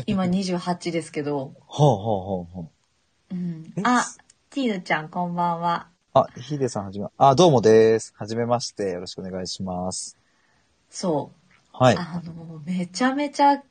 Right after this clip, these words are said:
Speaker 1: 三歳の頃からの記憶が濃くて、珍しいタイプだと思うんですけど。
Speaker 2: おもろいっすね。どんな？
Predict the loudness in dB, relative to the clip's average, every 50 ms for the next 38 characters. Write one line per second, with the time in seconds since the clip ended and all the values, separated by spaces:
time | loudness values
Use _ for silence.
0 | _ _ -12 -4 0 2 2 2 2 0 2 4 4 4 2 0 -4 -6 -8 -8
1 | -6 -4 -4 -2 -2 -2 -4 -6 -8 _ _ _ -8 -4 -4 -4 -4 -4 -8 -10
2 | -8 -4 -2 -2 -2 -2 0 -2 -2 -2 -4 -8 -10 -10 -12 -8 -4 -2 -2 -2
3 | -2 -2 -2 -2 -2 0 0 0 0 0 0 -2 -2 0 -2 -2 -2 -4 -6 -6
4 | -6 -8 -10 -10 -8 -10 -10 -12 -12 -12 -12 -8 -6 -4 -4 -2 0 4 6 8
5 | 8 10 8 8 6 2 -2 -4 -6 -8 -6 0 4 6 6 6 6 2 -2 -6